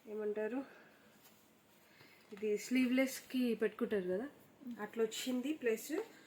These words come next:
అట్లా నచ్చకపోతే కనుక ఇది తీసేయచ్చు అంట. ఇక్కడ క్లిప్ ఇచ్చారు మనకి.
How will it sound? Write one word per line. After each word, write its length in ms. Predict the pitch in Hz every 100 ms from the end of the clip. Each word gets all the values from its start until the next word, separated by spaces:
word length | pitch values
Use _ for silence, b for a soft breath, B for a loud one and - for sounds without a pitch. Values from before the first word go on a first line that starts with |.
| B B
అట్లా 260 | 226 226 240
నచ్చకపోతే 840 | 202 - 262 269 269 269 262 254
కనుక 400 | 240 214 220 - 311 302 226 196
ఇది 200 | 226 226
తీసేయచ్చు 600 | 214 233 226 247 233 214
అంట. 180 | 185 170 240 - - - - -
ఇక్కడ 180 | - 226
క్లిప్ 360 | 233 226 -
ఇచ్చారు 340 | 233 - 226 190
మనకి. 500 | 185 180 220 359